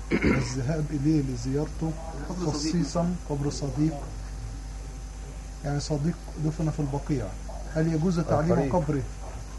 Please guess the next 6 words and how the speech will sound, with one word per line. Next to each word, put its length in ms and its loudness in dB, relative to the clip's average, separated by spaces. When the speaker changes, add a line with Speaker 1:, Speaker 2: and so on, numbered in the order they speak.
Speaker 1:
والذهاب 680 4
إليه 280 4
والوقوف 560 0
عليه 300 4
والدعاء 440 6
له 240 4